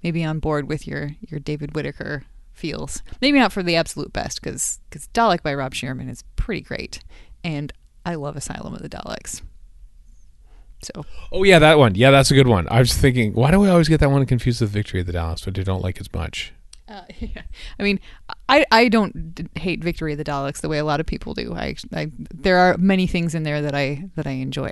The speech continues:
Speaker 1: but it is, it is no Asylum. But then again, then again, uh, in Asylum of the Daleks, the Daleks is not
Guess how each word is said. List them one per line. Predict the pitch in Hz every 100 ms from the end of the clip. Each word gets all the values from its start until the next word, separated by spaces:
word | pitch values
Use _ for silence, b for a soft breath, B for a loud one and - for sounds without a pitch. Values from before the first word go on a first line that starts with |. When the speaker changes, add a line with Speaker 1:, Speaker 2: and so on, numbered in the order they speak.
| 135
Speaker 1:
but | - -
it | - 139
is, | - - -
it | -
is | 139
no | 139 135
Asylum. | 139 - - - - B B
But | 220
then | 220
again, | 214 208 -
then | 202
again, | 190 175 160 b b b -
uh, | 202 -
in | 214
Asylum | 196 208 190 175
of | 165
the |
Daleks, | 156 147 143 -
the | 147
Daleks | 139 143 -
is | 135
not | 143 131